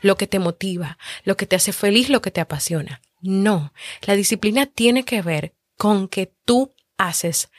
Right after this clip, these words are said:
aquellas cosas que obviamente tú quieres lograr, que quieres hacer, pero que no necesariamente, no necesariamente pueden ser de tu agrado o te hacen muy feliz o que tal vez tú no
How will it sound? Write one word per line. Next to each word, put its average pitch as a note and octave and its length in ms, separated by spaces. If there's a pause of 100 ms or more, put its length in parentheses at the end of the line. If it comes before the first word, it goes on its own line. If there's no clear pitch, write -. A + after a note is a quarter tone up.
(280)
aquellas G#3 500
cosas D#3+ 380
que E3+ 140
obviamente F3 420
tú E3+ 140
quieres E3 280
lograr, F#3 360
que E3+ 140
quieres E3+ 220
hacer, F3+ 320 (360)
pero F#3+ 240
que F#3+ 140
no F3 120
necesariamente, A3+ 1300 (260)
no D#3+ 160
necesariamente F#3+ 1400 (680)
pueden D#3+ 340
ser F3 380
de D#3 140
tu F3 220
agrado B3+ 580 (640)
o - 120
te D3+ 180
hacen E3 260
muy E3 260
feliz G#3 640
o D#3 100
que C#3+ 120
tal C#3+ 220
vez C#3+ 280
tú D3+ 340
no D3+ 560